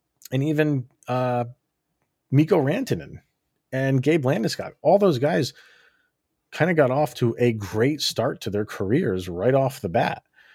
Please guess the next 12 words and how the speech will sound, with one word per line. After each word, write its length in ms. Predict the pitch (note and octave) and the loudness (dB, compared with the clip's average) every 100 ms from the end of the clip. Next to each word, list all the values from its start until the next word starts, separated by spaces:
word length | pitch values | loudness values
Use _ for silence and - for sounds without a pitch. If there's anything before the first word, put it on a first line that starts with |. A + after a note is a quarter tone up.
| _ _ _ _ _ - - | _ _ _ _ _ -18 -2
Um, 640 | A2+ A2 G#2 G2 F#2+ F#2 - _ _ - | 0 2 0 -2 -4 -8 -12 _ _ 0
and 160 | D3 | 0
some 300 | C3 D3 C#3 | 2 0 0
guys 400 | B2 A2+ B2 A2 - | -2 -2 -2 -4 -6
need 280 | A2+ A#2 G#2+ | -2 -2 -2
to 80 | - | -8
take 280 | - A2+ - | -6 -4 -2
a 40 | |
little 180 | F#2+ G2 | -2 -2
bit 160 | F#2 - | -2 -4
more 180 | F2+ F2 | -8 -10
time. 420 | - E2+ B1 | -12 -14 -16